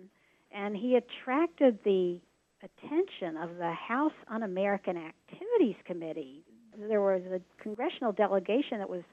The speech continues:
focused on exposing the Communist Party activities in the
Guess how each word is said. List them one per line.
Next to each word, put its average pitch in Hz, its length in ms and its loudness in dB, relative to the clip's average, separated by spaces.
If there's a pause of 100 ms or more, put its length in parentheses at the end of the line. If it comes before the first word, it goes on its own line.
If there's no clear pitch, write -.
(160)
focused 302 420 2
on 202 200 4
exposing 226 680 4
the 180 340 -10
Communist 254 480 0 (140)
Party 226 540 4
activities 262 920 2
in 175 180 0
the 160 120 -8